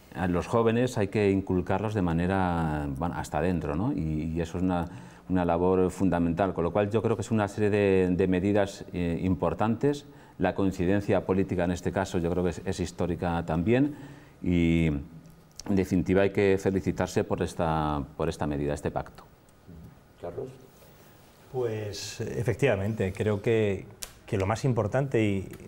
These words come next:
Speaker 3: y quizá es, es un ejemplo a seguir en otros muchos aspectos, ¿no? Es, es la unidad de todos los partidos, la unidad de, eh,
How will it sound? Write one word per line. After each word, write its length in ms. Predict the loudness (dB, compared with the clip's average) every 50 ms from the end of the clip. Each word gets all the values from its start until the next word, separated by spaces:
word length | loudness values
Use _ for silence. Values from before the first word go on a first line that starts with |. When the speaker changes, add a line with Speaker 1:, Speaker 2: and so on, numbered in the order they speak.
| -20 -20 -18 -14
Speaker 3:
y 120 | -14 -12 -12
quizá 500 | -10 -10 -10 -4 -2 0 2 2 2 2
es, 440 | 2 2 0 0 -2 -4 -8 -10
es 160 | -10 -8 -6 -4
un 100 | -2 -2
ejemplo 320 | -2 -2 -2 -2 -2 -2
a 20 |
seguir 340 | -2 -2 -2 -2 -2 0 0
en 220 | 0 0 0 0 0
otros 180 | 0 0 0
muchos 280 | 0 0 0 -2 -4 -6
aspectos, 480 | -6 -4 -4 -6 -4 -4 -4 -2 -2
¿no? 160 | -2 -2 0 0
Es, 100 | -2 -2
es 220 | -4 -4 -2 -2
la 80 | 0 0
unidad 240 | 0 0 0 2
de 100 | 0 0
todos 240 | 0 0 0 0 0
los 100 | -2 -4
partidos, 440 | -6 -6 -6 -6 -4 -4 -4 -4 -2
la 60 | -4
unidad 280 | -4 -2 -2 -2 -2 -2
de, 200 | -2 -2 -2 -4
eh, 840 | -6 -10 -16 -20 -20 -20 -20 -20 -20 -18 -16 -16 -16 -16 -16 -14